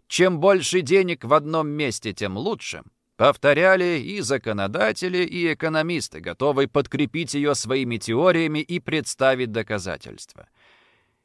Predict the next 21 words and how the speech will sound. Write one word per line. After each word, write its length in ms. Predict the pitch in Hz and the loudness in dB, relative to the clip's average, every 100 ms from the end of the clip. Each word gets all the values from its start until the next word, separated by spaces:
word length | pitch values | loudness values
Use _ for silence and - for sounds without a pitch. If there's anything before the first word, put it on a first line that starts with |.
| _ | _
Ни 220 | 95 196 | -2 0
творческие 840 | 233 147 220 202 - 185 - 175 165 | 0 2 4 4 -2 -4 -4 -6 -6
способности, 960 | - 143 131 135 113 82 - - - - | -4 -4 -2 -4 -4 -8 -20 -20 -20 -8
ни 220 | 110 175 | -2 0
харизма, 640 | - 170 185 151 98 76 | 4 4 2 -2 -8 -8
ни 180 | 104 180 | -4 -2
усердие 880 | 196 185 - 180 196 151 113 101 101 | -2 -4 2 4 4 2 -2 -2 -2
ещё 280 | 123 - 170 | -2 -2 -2
не 120 | 165 | 0
гарантируют, 720 | 151 151 147 143 180 180 160 | 2 2 2 0 2 2 0
что 280 | - 165 175 | 0 0 2
какой-нибудь 800 | 156 131 143 165 151 135 139 135 | 2 2 2 0 -2 -4 -6 -4
учёный 480 | 127 - 156 143 127 | -6 0 0 0 -2
или 140 | 117 | -4
предприниматель 920 | 107 107 - 110 107 117 110 - 151 - | -4 -8 -6 -6 -4 0 0 0 -4 -4
сумеет 680 | - 156 143 156 170 151 | -4 -2 -2 -2 -2 -2
выдвинуть 720 | 110 98 156 123 135 127 117 110 | -4 -2 -2 -2 -6 -6 -6 -8
идею, 480 | 95 120 147 139 | -6 -4 -4 -4
которая 480 | - 98 110 117 110 | -4 -6 -4 -4 -2
изменит 720 | 107 113 90 92 98 92 85 | -4 -6 -8 -8 -8 -8 -12
мир. 260 | - - - | -18 -20 -20